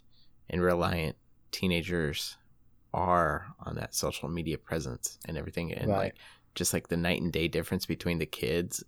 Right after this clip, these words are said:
Speaker 1: it was like, "Oh." And then I downloaded a screen tracking app, um, a while ago, and I was like,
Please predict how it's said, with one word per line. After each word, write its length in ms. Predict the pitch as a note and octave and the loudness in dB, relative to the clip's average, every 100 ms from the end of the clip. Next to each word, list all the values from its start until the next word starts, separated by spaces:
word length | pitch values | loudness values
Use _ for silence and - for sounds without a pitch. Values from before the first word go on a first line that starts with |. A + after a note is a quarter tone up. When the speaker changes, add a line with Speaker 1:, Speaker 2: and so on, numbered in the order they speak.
| - | -10
Speaker 1:
it 100 | - | -4
was 200 | E2+ D#2 | 0 2
like, 220 | E2+ D#2 - - - - - | 2 2 -2 -20 -20 -8 4
"Oh." 380 | D#3+ G#2+ - - - - - - - - - | 6 6 2 -14 -20 -20 -20 -20 -20 -4 6
And 120 | G2+ | 10
then 100 | G2 | 12
I 140 | F#2 | 12
downloaded 540 | F#2+ F2 F2 E2+ E2 D#2 | 12 10 8 6 6 6
a 160 | D2+ | 4
screen 440 | - - F#2 E2+ E2+ | 4 4 4 2 4
tracking 420 | D#2+ D#2 D#2 - | 4 4 2 -2
app, 300 | E2 D#2+ - - - - | 0 0 -2 -10 -10 -2
um, 520 | F2 D2 C2+ - - | 0 0 -2 -6 -6
a 80 | D#2 | -2
while 220 | D2+ D#2 | 0 0
ago, 160 | D#2 D2 | 0 -2
and 120 | D2+ | -2
I 60 | D#2+ | -2
was 120 | D#2 | 0
like, 240 | D2+ - | -2 -2